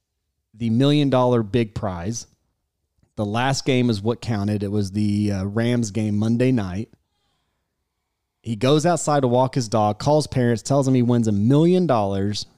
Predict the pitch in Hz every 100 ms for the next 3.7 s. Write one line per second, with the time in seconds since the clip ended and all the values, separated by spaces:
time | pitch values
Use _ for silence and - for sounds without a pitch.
0 | - 151 180 160 165 - 139 120 113 -
1 | 151 170 151 - 131 120 113 110 - 123
2 | 123 113 127 113 101 - - 156 156 -
3 | 131 107 107 - - 110